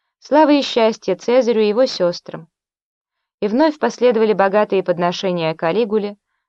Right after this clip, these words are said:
который время от времени обнимал и ласкал Друзиллу, нашептывая ей самые нежные слова. «Слава Друзилле, твоей очаровательной сестре!»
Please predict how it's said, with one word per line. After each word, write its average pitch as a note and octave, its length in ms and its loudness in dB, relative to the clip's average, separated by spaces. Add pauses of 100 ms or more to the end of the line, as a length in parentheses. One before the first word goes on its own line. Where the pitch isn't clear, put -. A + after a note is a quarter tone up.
который C4 320 4
время A3+ 380 2
от F#3 80 -6
времени F3+ 400 0
обнимал F3 480 -2
и - 20 0
ласкал F3 460 -2
Друзиллу, F3+ 580 -4 (540)
нашептывая G#3+ 640 -2
ей F#3+ 160 0
самые G#3 340 -2
нежные E3+ 440 -6
слова. E3+ 440 -6 (1040)
«Слава C#4+ 300 2
Друзилле, A3+ 600 0
твоей F#3+ 280 4
очаровательной G#3 680 -2
сестре!» F3+ 560 -6